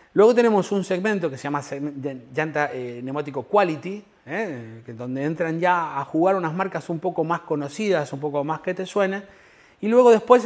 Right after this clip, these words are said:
tenemos el neumático premium. El neumático premium, digamos, son las grandes ligas, son los siete, ocho marcas ahí que alguna sube, otra baja, que están de ahí, de alguna manera concentrando, digamos, un, un monopolio de unas marcas que, pues,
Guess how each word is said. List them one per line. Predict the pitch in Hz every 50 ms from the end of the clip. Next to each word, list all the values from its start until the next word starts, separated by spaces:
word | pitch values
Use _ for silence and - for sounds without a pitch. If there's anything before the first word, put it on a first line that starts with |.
| 226 190
tenemos | 190 196 208 208 196 -
el | 190 170
neumático | 156 151 160 175 160 180 170 160 160
premium. | 123 127 120 110 110 113 113 104 107 _ _ - - - _
El | - 151 165
neumático | 175 180 190 190 196 190 185 165
premium, | 170 185 196 208 202
digamos, | 185 170 160 160 165 160 147
son | - 165
las | 160 160 156
grandes | 156 160 160 151 139
ligas, | 127 151 151 143 131 123 104 110 -
son | - 135 139 139 143
los | 139 135 131 135 139 127 127
siete, | - - 185 175 160 127 143 147
ocho | 160 180 - - - 151 143
marcas | 170 185 180 156 147 135 143 135 -
ahí | - 143 160 165 151
que | - 151 143
alguna | 143 143 147 147 147 139 135
sube, | - 190 170 151
otra | 143 143 139 143 143
baja, | 165 170 - - 160 156 - - - - _ _ -
que | - 170
están | 156 - - 190 196 196
de | 190
ahí, | 180 190 202 196 185
de | 175 170
alguna | 165 180 185 185
manera | 185 185 190 185 175 165
concentrando, | 151 170 165 170 170 165 - 180 175 175 180 196 202 202 196 185
digamos, | 175 170 170 175 165 160 -
un, | 175 175 175 170 170
un | 180 180
monopolio | 175 175 180 185 185 175 190 190 190 196 202 196 196 - - - - _ _
de | - 165
unas | 190 202 202 202 196
marcas | 233 220 214 214 214 226 226 220
que, | - 185 185 196 202 190 143 123 -
pues, | - 127 123 120 - -